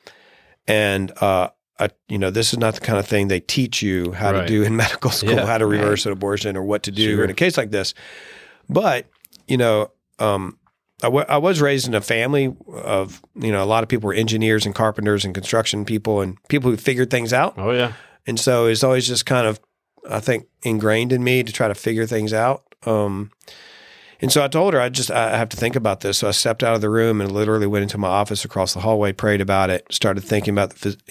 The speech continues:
Speaker 1: you know, looking at the physician desk reference about how the abortion pill works.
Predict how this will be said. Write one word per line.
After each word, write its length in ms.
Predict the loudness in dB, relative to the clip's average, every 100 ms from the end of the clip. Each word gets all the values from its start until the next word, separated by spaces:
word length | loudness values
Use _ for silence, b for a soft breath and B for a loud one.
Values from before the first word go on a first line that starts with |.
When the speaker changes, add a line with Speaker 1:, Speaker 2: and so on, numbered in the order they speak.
| -2
Speaker 1:
you 40 |
know, 140 | 0
looking 260 | 0 0 0
at 60 | -2
the 60 |
physician 440 | -4 -4 -4 -4 -2
desk 300 | -4 -2 0
reference 460 | 0 2 0 0
about 240 | 0 0 2
how 340 | 0 0 -2 B B B B B
the 80 | -6
abortion 440 | -2 0 0 -2
pill 300 | -2 -2 0
works. 520 | -2 -2 -2 -2 -4